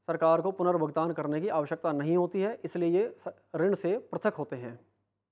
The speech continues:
प्रत्यक्ष कर और अप्रत्यक्ष कर का भेद आइए समझते हैं। कर का भार एवं भुगतान का उत्तरदायित्व समान व्यक्ति पर होता है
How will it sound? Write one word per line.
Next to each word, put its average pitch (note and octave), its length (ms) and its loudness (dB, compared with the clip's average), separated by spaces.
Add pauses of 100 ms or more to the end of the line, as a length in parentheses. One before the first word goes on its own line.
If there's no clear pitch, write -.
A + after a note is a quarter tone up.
(760)
प्रत्यक्ष F3+ 280 2
कर A3+ 200 4
और F#3+ 340 2
अप्रत्यक्ष G#3 380 -2
कर E3+ 160 2
का E3 140 4
भेद D#3+ 340 0 (120)
आइए C#3+ 260 -2 (140)
समझते C#3+ 280 -2
हैं। F#3 180 -4 (960)
कर D3 100 0
का D3+ 140 2
भार E3 380 4 (260)
एवं E3+ 260 0 (140)
भुगतान F3 420 4
का G3 120 4
उत्तरदायित्व E3 640 2
समान F3 340 4
व्यक्ति D#3 240 -2
पर D#3 140 0
होता C#3+ 240 0
है E3+ 160 -2